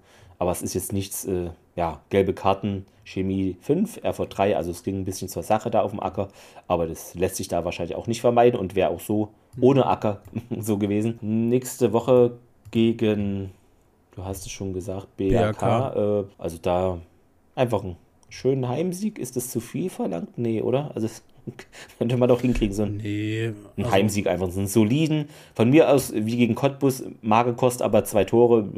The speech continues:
Speaker 1: kann ich mit leben. Oder von mir aus auch Vollgas-Fußball, vier eins, ist dann auch okay. Also, aber das sollte man schon überzeugend gewinnen gegen den B A K.
Speaker 2: Also ich, ich gehe mal stark davon aus, dass die restliche Saison jetzt auf die nächste Saison aufbaut,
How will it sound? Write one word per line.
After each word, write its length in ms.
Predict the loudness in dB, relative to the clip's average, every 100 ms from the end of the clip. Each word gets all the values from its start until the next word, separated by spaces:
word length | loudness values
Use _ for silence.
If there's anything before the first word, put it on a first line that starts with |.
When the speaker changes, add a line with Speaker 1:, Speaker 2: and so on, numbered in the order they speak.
| -2
Speaker 1:
kann 160 | -2
ich 100 | -2
mit 120 | -4
leben. 340 | 4 4 4 -4 -12 _ 2
Oder 200 | 4 4
von 160 | 4
mir 140 | 6 6
aus 80 |
auch 180 | 6 2
Vollgas-Fußball, 1400 | 0 2 4 4 0 2 2 2 -2 -4 2 4 6 4 0 _
vier 280 | -4 -2 0
eins, 320 | 0 -2 -8
ist 260 | -10 -8
dann 120 | -6 -4
auch 180 | -6
okay. 340 | -6 -6 -6 -6
Also, 160 | -10 -18 -20 -20 -20 -4
aber 240 | 0 0
das 240 | -2 -6 2
sollte 200 | 4 4
man 80 | -2
schon 180 | -2 -4
überzeugend 640 | -4 -6 -2 -2 -2 -6
gewinnen 360 | -18 -10 -6 -6
gegen 220 | -6 -8
den 140 | -12
B 140 | -10 -10
A 80 | -10
K. 100 | -12 -8
Speaker 2:
Also 180 | -4 -4
ich, 120 | -4 -6
ich 220 | -8 -8
gehe 140 | -4 -2
mal 140 | 0
stark 240 | 0 0 2
davon 260 | 2 2 0
aus, 240 | -2 -2
dass 240 | -6 -6
die 240 | -4 -2 -2
restliche 640 | -4 -6 -4 -2 -4 -2 -2
Saison 380 | -2 -2 -4
jetzt 260 | -4 -6 -8
auf 180 | -10 -10
die 340 | -4 -2 -2 -6 -14 _ _ _ -20 -8
nächste 360 | -4 0 2
Saison 340 | 0 0 -2 -2
aufbaut, 640 | -2 -2 0 2 2 2